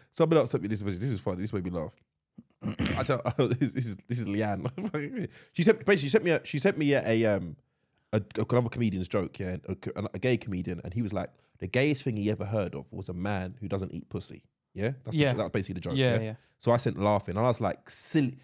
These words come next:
Speaker 1: I was like, "Silly men laugh out loud."
Speaker 2: <laughs>
Speaker 1: Yeah, and she said, "You said it, babe, but you're not a silly man, though, are you, Luke?" <laughs>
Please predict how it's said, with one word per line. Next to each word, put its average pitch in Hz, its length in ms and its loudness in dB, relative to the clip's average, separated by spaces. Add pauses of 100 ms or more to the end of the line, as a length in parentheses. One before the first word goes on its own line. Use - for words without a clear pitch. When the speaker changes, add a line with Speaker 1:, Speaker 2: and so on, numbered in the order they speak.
(100)
Speaker 1:
I 123 60 6
was 131 120 4
like, 113 180 0
"Silly 135 460 4
men 123 480 4
laugh 143 300 8
out 151 180 6
loud." 143 440 6
Speaker 2:
<laughs> - 20 -6
Speaker 1:
Yeah, 214 240 6 (500)
and 147 100 6
she 180 120 -2
said, 151 240 4 (160)
"You 190 200 8
said 214 280 6
it, 147 160 4
babe, 165 340 4 (1080)
but 117 180 6
you're 147 260 10
not 135 200 6
a - 20 2
silly 131 300 6
man, 131 260 8
though, 135 220 8
are 185 180 10
you, 139 180 8
Luke?" 135 360 6
<laughs> - 60 -6